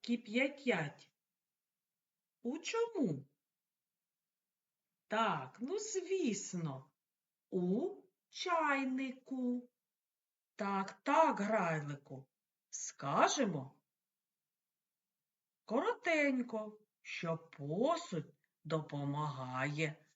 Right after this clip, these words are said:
варити, жарити. Повторіть, будь ласка, дітки. Варити,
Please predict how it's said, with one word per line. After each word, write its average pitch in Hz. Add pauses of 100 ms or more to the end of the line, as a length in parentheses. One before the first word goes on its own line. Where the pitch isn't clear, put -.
(320)
варити, 185 (480)
жарити. 240 (640)
Повторіть, 180
будь 139
ласка, 135
дітки. 226 (840)
Варити, 185